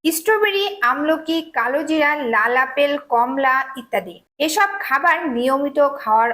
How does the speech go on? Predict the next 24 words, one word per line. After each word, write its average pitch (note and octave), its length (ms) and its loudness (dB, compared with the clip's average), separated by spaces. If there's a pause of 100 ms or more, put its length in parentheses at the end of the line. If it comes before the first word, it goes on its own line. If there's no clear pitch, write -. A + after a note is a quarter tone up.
(160)
অভ্যাসে C4+ 440 0 (180)
শিশুর A#3+ 400 -8
মস্তিষ্কের B3 580 -6 (120)
দক্ষতা C#4+ 480 0 (520)
অন্য F4 120 0 (140)
শিশুর F#4+ 340 -2
চেয়ে D4 200 0 (120)
অনেক A#3 180 -2 (180)
বেশি G3+ 360 -2
হয়। C#3 180 0 (280)
তাই D#4 140 0 (180)
আপনি B3 180 -2 (100)
যদি F#4 120 -2
একজন F#4+ 240 0 (200)
মা G3 120 2 (140)
হয়ে G4+ 240 2
থাকেন C4 240 0 (160)
আর A3 80 0 (140)
এই C#4 160 2
ভিডিওটি F4 360 -2
যদি F4 140 -4 (160)
সম্পূর্ণ A3+ 420 -4 (120)
দেখে G4+ 240 0
থাকেন, A#3+ 240 0